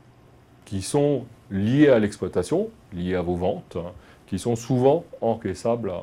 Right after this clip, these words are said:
moins d'un an, typiquement à soixante jours. Vous avez vos fournisseurs, qui respecte aussi les critères du courant pour un peu des raisons symétriques aux clients, nécessaires à votre exploitation, vos achats de matières premières par exemple,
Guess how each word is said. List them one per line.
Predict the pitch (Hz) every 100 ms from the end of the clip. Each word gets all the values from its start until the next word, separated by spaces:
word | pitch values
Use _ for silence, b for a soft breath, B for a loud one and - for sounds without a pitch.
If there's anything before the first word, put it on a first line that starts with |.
| 90
moins | 92 101 92
d'un | 85 95
an, | 156 113
typiquement | - 90 90 113 127 104
à | 87 78
soixante | - 95 90 85
jours. | 107 196 170 92 85 - - - - B B B B B -
Vous | 98
avez | 107
vos | 120 120
fournisseurs, | 117 131 131 127 196 233 127 92 - - - - - -
qui | 101
respecte | 95 - 135 -
aussi | 104 - 127
les | 117 92
critères | - 90 120 120 110
du | 92 98
courant | 113 110 123 120 -
pour | 98 95 87
un |
peu | - 123 117
des | 92
raisons | 87 95 110 120 92 - - -
symétriques | - 113 110 110 165 - - _ -
aux | 104
clients, | - 95 107 185 208 b b b b _ _ 85
nécessaires | 82 92 101 - 104
à | 98
votre | 104 110
exploitation, | 104 110 113 110 185 208 107
vos | 85
achats | 80 92
de | 87
matières | 85 101
premières | - 147 214 220
par | - 92
exemple, | 92 123 196 226 98